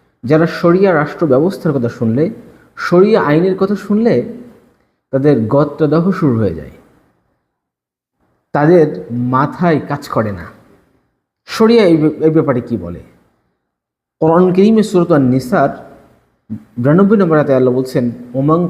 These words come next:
কাতালা মুমিনান খাতাআন ফাতাহরিরু রাকাবাতিন মুমিনাতিন ওয়াদিয়াতুম মুসাল্লামাতুন ইলা আহলিহি ইল্লা ইয়াসাদ্দাকু।"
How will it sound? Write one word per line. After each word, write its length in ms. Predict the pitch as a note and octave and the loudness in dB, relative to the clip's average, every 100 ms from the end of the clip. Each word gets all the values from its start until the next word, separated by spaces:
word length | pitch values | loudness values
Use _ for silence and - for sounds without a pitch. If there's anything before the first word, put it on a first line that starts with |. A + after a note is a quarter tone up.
| F3 | -4
কাতালা 360 | D#3+ E3 D3+ | -2 2 2
মুমিনান 640 | C3 D#3 - D#3+ E3+ F3 E3+ | 2 -2 -2 0 2 2 0
খাতাআন 640 | - G3 G3 - C#3 B2 | -2 -4 -2 -2 0 -2
ফাতাহরিরু 1000 | A#2+ D3+ - - C#3+ D#3 F#3+ F3+ D#3 C#3 | -2 -6 -6 -8 -4 -2 -2 -2 2 2
রাকাবাতিন 580 | D3+ D#3 C#3+ D#3+ F#3 E3 | 2 0 0 0 0 -4
মুমিনাতিন 1080 | D3+ F3 F3 E3 F#3 G#3 G#3 G3 F#3+ F#3 C#3+ | -2 -4 -4 -2 0 0 0 -2 -2 -4 -2
ওয়াদিয়াতুম 680 | C#3+ F#3 G3+ G3+ F#3 F3+ D#3 | 2 2 0 0 0 0 -6
মুসাল্লামাতুন 1000 | C#3+ C#3+ D3 G#3 G3 F3 D#3+ D3+ D3 C3+ | -6 -6 -6 -2 0 2 0 -2 -4 -6
ইলা 320 | A#2 B2+ A#2+ | -4 -4 -2
আহলিহি 420 | B2 A#2 A#2 C#3 | -2 -4 -6 -6
ইল্লা 260 | D#3 F3+ D#3+ | -6 -4 -4
ইয়াসাদ্দাকু।" 760 | B2+ A#2 A2+ - G2 E2 - | -4 -6 -8 -12 -12 -14 -18